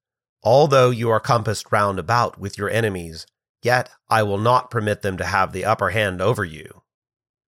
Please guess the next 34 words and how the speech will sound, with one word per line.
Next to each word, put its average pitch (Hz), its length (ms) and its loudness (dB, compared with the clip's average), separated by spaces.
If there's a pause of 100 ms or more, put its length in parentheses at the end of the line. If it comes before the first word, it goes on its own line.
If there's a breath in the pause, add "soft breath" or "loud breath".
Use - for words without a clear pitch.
(760)
Now 147 280 4
he 147 120 2
says 127 380 2
further, 104 580 0 (220)
that 120 380 0
if 165 180 -4
our 196 220 0
enemies 113 480 0
come 104 220 -2
forth 117 420 0
by 98 160 4
one 104 400 2
way, 92 440 0 (320)
they 98 140 -2
will 123 140 0
flee 110 320 -4
seven 156 400 0
ways. 85 500 -6 (540)
By 113 320 2
this 139 340 2
he 113 140 -4
gives 98 320 0
us 101 180 0
to 90 120 -2
understand 92 720 -4
that 113 140 2
our 143 260 2
enemies 156 540 -2
may 110 160 2
well 139 340 -2
conspire 101 600 0
by 90 200 -2
great 110 280 0
numbers, 90 500 -4